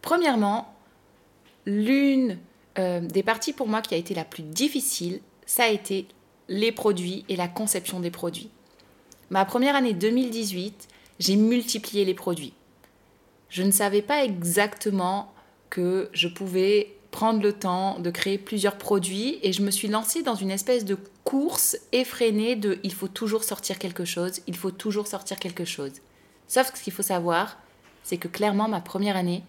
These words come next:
j'étais toute seule sur My Blueprint quasiment. Il y avait Katie qui était là pour la partie graphisme et pour la partie des photos. J'avais une autre graphiste, Marine, qui était là aussi pour le design, mais tout le reste, c'était moi qui gérais. Et quand je vous dis tout,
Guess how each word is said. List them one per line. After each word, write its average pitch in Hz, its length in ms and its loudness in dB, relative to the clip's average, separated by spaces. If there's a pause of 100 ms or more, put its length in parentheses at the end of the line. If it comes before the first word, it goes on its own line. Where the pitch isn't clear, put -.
(260)
j'étais 180 240 -4
toute 190 220 -6
seule 175 160 0
sur 160 120 -6
My 160 140 -4
Blueprint 156 400 -8
quasiment. 151 420 -8 (720)
Il 185 40 0
y 175 40 4
avait 175 120 0
Katie 185 320 -4
qui 208 120 -2
était 185 140 -2
là 175 120 2
pour 175 160 -4
la 160 100 0
partie 165 320 -8
graphisme 175 800 -4 (500)
et 180 120 0
pour 175 160 -4
la 160 100 -2
partie 160 300 -8
des 151 100 -6
photos. 165 540 -4 (540)
J'avais 165 280 0
une 170 220 0
autre 214 460 0
graphiste, 196 480 -2
Marine, 185 360 0
qui 175 140 -4
était 165 160 -4
là 165 180 0
aussi 170 340 -2
pour 165 200 -6
le 156 80 -2
design, 165 680 -2 (300)
mais 208 100 0
tout 226 140 0
le 240 60 6
reste, 208 260 2
c'était 208 240 -2
moi 185 140 0
qui 185 140 -4
gérais. 175 360 -2 (400)
Et 185 60 -4
quand 185 180 0
je 185 80 -2
vous 185 140 -6
dis 175 160 -4
tout, 208 300 -4